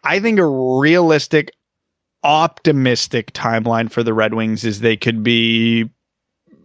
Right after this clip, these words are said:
angling for a play-, legitimately angling for a playoff spot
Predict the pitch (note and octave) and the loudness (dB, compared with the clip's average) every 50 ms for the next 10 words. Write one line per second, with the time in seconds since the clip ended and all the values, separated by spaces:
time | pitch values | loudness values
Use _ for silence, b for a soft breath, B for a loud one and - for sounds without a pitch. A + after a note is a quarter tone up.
0 | _ _ _ _ _ _ _ _ _ _ _ _ - - A3+ G#3 G#3 G3+ F#3 F#3+ | _ _ _ _ _ _ _ _ _ _ _ _ -10 -6 -4 -2 -2 0 0 0
1 | F3+ E3 D3 C#3 E3 D#3 C#3 - - D3 C#3 C3+ D3+ D#3 C#3 D3+ D3 C3+ D3 D3+ | 0 0 -2 0 0 0 0 0 0 0 0 0 0 0 0 0 2 2 2 0
2 | D#3 D#3+ F3+ F3 D3 C3 C3+ C3+ C3 C3 C3 C3 B2 A#2 - C3 B2+ A2 - A#2+ | 0 0 -2 -2 -2 -2 -2 -2 -2 -4 -4 -4 -8 -6 -2 -2 -2 -2 -2 -2
3 | A#2 A2+ A2 - - A#2+ A2+ A2+ - - | -2 -2 -4 -4 -2 0 0 0 -2 -6